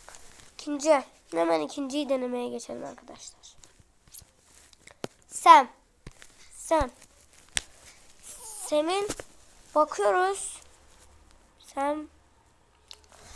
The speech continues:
Aa, bakın arkadaşlar, Sam ulti ile başlıyor. Sam ulti ile başlıyormuş. Geri böyle attığında, he, ultisi geri geliyor. Arkadaşlar bir de bir özellik daha var.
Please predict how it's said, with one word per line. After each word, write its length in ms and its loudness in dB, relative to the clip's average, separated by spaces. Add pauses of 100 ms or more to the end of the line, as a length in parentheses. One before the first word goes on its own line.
(160)
Aa, 280 6
bakın 200 2
arkadaşlar, 500 0
Sam 280 2 (800)
ulti 300 0
ile 140 4
başlıyor. 420 -8 (2250)
Sam 480 2 (580)
ulti 300 -6
ile 220 -2
başlıyormuş. 840 -6 (800)
Geri 240 2
böyle 220 4
attığında, 640 2 (160)
he, 220 8
ultisi 460 -2
geri 240 0
geliyor. 300 -4 (1500)
Arkadaşlar 540 -2
bir 100 -4
de 140 0
bir 160 4
özellik 380 2
daha 180 4
var. 220 6